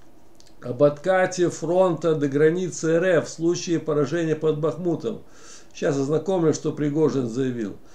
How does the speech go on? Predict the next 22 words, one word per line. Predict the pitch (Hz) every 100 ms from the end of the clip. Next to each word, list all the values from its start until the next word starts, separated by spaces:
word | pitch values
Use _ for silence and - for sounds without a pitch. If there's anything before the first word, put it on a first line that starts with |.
| - - - - 165
По |
словам | 147 196 202 214 214 170
главаря | 180 180 190 196 190
наемников, | 180 190 190 175 170 165
если | 151 185 170
Ч | 165 175
В | 170
К | 165 170
Вагнера | 170 175 160 175 165
придется | 139 160 165 170 170 165
отступить | - 156 156 180
от | 170 139
города, | 151 185 180 165
то | 160 156
В | 156
С | 151 185
У | 165
продавит | 160 156 156 170 160
фронт | 160 165 175 147
до | 147
российских | 143 - 165 - 151
границ. | 143 170 160 113